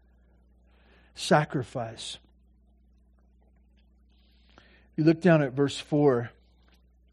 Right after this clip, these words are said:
Um, it says this, "No soldier in active service entangles himself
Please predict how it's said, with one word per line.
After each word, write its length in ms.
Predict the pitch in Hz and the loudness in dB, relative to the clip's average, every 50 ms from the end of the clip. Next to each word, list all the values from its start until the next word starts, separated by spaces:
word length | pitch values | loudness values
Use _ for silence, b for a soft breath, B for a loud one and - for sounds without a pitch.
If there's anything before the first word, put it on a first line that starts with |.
| _ _ _ _ - - _ - | _ _ _ _ -20 -20 _ -10
Um, 540 | 139 135 135 139 131 127 127 117 104 101 - _ _ _ _ _ _ _ _ _ - | -6 -4 -4 -2 -2 -4 -4 -6 -8 -12 -16 _ _ _ _ _ _ _ _ _ -12
it 120 | 135 127 | -10 -6
says 220 | - 160 143 127 139 | -2 -2 -2 -2 -2
this, 200 | 143 127 - - | -4 -4 -4 -2
"No 120 | 147 135 | -2 -2
soldier 480 | - - 165 156 160 156 - 147 139 127 | 0 2 2 4 4 2 2 0 -2 -2
in 60 | 127 | -2
active 420 | 127 135 143 - - 143 127 110 | -2 -4 -4 -4 -4 -6 -6 -6
service 440 | - - - 147 139 131 131 - - | -6 -4 -2 -2 -2 -2 -4 -6 -8
entangles 500 | 135 120 - - 139 135 139 139 139 120 | -10 -8 -6 -6 -6 -4 -2 -4 -4 -4
himself 460 | 135 123 117 - 135 123 120 117 - | -6 -10 -10 -6 -6 -6 -6 -6 -10